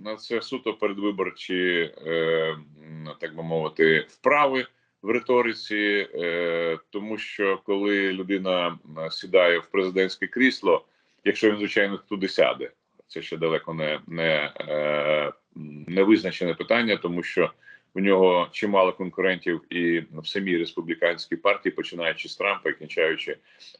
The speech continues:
е, мабуть, добрим десятком, е, людей, які хочуть балотуватися.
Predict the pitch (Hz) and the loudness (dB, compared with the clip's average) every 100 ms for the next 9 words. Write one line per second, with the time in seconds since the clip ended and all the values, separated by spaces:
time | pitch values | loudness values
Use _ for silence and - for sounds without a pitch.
0 | - 80 80 80 87 85 85 - - 80 | -2 2 4 4 4 2 0 -4 -8 -6
1 | 78 95 87 87 85 90 92 80 - 82 | 0 0 2 -2 -2 2 2 2 -2 -6
2 | 78 - 80 80 85 85 95 87 - 80 | -6 -2 0 2 2 2 4 2 0 -4
3 | 82 85 78 80 78 85 - - - | -4 -4 -2 -2 0 -4 -4 -6 -16